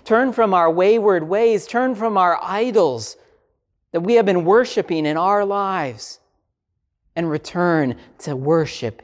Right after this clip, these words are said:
him as the one true God, to love him first and to love him foremost in our lives. If we are praying for the Lord to come, he will come in judgment.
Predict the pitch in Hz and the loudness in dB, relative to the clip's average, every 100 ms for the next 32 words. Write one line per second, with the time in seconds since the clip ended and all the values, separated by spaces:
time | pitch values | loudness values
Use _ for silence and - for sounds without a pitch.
0 | _ - 160 143 131 - 131 120 127 131 | _ -6 -2 -2 -2 -4 -6 -4 -2 -2
1 | 127 139 143 143 - 131 131 139 123 131 | -2 -2 -4 -6 -8 -4 -4 -6 -8 -8
2 | 117 107 - _ _ _ _ _ _ - | -8 -10 -18 _ _ _ _ _ _ -6
3 | 127 135 147 135 143 139 131 - 151 143 | -2 2 0 0 -2 -4 -4 -6 -4 -2
4 | 120 - - - - - 131 131 131 131 | -2 -6 -14 -20 -12 -6 -4 -2 2 2
5 | 123 131 123 117 - - 127 123 117 113 | 0 -4 -6 -6 -10 -8 -4 -4 -4 -6
6 | 95 - - - 113 101 113 107 107 101 | -8 -10 -14 -12 -8 -6 -6 -8 -8 -10
7 | 98 - - _ _ _ _ _ _ _ | -12 -18 -20 _ _ _ _ _ _ _
8 | _ _ _ _ _ _ _ _ _ 123 | _ _ _ _ _ _ _ _ _ -8
9 | 117 135 147 139 - 135 123 117 117 117 | -2 2 2 2 -2 -4 -4 -6 -6 -6
10 | 120 120 110 - - 135 123 104 95 _ | -4 -4 -6 -14 -12 -8 -6 -6 -10 _
11 | _ _ _ _ _ _ 123 156 143 135 | _ _ _ _ _ _ -6 0 0 0
12 | 135 131 113 104 107 113 135 - - - | -2 -2 -2 -4 -8 -8 -10 -12 -20 -20